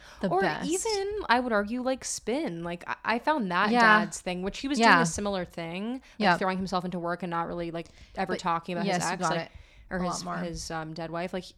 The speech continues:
Speaker 2: it was a little bit more like you felt it.
Speaker 1: Totally.
Speaker 2: This is just crazy <laughs> soap
Speaker 1: This is
Speaker 2: opera.
Speaker 1: nuts.
Speaker 2: Later that night, Sydney is, like, unpacking in her room, and she's looking at this photo of her mom again, and she, like, hangs it in her, like,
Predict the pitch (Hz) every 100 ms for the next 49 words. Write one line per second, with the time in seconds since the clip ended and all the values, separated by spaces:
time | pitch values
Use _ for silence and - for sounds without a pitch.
0 | - - 240 269 269 277 262 220 220 214
1 | 208 190 180 165 - - 196 185 - 170
2 | 160 - - - - 302 311 180 151 156
3 | 165 208 196 180 160 - - - 160 -
4 | - _ _ _ - - - - - 190
5 | 190 220 - 220 233 202 185 151 180 -
6 | - - - - 190 214 254 277 262 196
7 | 180 180 180 - - - - 202 202 190
8 | 175 175 170 175 165 175 160 160 160 175
9 | 165 165 175 226 262 254 254 247 180 175
10 | 170 165 - 190 175 190 226 233 196 -
11 | 180 180 170 170 185 220 220 214 208 180
12 | - 180 170 - - - 214 233 226 196
13 | 170 170 165 165 175 175